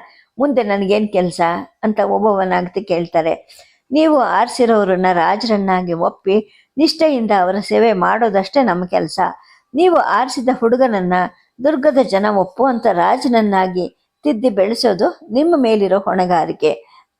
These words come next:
ಅದೇನು ಹಗುರವಾದ ಕೆಲ್ಸ ಅಲ್ಲ. ನೀವೇ ಹೇಳಿದ್ರಲ್ಲ, ಎಳೆ ಬುದ್ಧಿ ತಿದ್ದಬೇಕು ಅಂತ, ಇನ್ನು ಅದ್ರ ಬಗ್ಗೆ ಚಿಂತೆ ಮಾಡಿ"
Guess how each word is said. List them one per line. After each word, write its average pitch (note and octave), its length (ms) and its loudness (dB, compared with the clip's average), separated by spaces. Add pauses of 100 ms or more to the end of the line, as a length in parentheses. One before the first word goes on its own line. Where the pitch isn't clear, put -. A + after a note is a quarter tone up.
(120)
ಅದೇನು D4 360 2
ಹಗುರವಾದ G#3+ 640 0
ಕೆಲ್ಸ F#3+ 360 -2 (340)
ಅಲ್ಲ. F#3 240 0 (480)
ನೀವೇ D#4 220 4
ಹೇಳಿದ್ರಲ್ಲ, G3 520 0 (180)
ಎಳೆ G#3+ 260 4
ಬುದ್ಧಿ F#3+ 520 0
ತಿದ್ದಬೇಕು G#3 560 -2
ಅಂತ, F3+ 220 -6 (520)
ಇನ್ನು C4+ 280 2
ಅದ್ರ A#3 380 -4
ಬಗ್ಗೆ A3 280 0
ಚಿಂತೆ G#3+ 380 -2
ಮಾಡಿ" F#3 640 -2